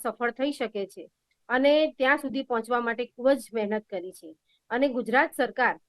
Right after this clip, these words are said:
અ, શિક્ષકોને નવાજવા માટે એક સુંદર મજાનો કાર્યક્રમનું આયોજન કરે છે કે શિક્ષકને પોતાને તો પ્રેરણા મળે જ, અને, અ, પ્રોત્સાહન અને પ્રેરણા પણ મળે અને એના થકી બીજા શિક્ષકોને પણ કામ કરવાની પ્રેરણા મળે,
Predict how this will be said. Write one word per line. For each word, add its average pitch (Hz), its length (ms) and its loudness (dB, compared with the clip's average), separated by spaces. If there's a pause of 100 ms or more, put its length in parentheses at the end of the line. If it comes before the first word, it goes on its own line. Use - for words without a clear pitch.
(280)
અ, 226 180 0
શિક્ષકોને 285 580 0
નવાજવા 240 500 0
માટે 208 420 -6 (260)
એક 240 180 -4
સુંદર 254 400 2
મજાનો 254 440 0
કાર્યક્રમનું 220 560 -2
આયોજન 202 380 -2
કરે 247 260 0
છે 277 200 -4
કે - 320 -8
શિક્ષકને 320 580 0
પોતાને 285 460 0
તો 320 120 -6
પ્રેરણા 311 360 2
મળે 254 280 0
જ, - 40 -14 (440)
અને, 254 380 -2 (260)
અ, 226 220 0
પ્રોત્સાહન 277 600 2
અને 277 140 4
પ્રેરણા 262 340 2
પણ 254 180 -2
મળે 220 320 -6 (220)
અને 226 140 -2
એના 247 320 2
થકી 302 520 -2
બીજા 262 600 0
શિક્ષકોને 262 580 -2
પણ 262 200 0
કામ 240 280 -2
કરવાની 233 380 -4
પ્રેરણા 214 380 -2
મળે, 240 320 -2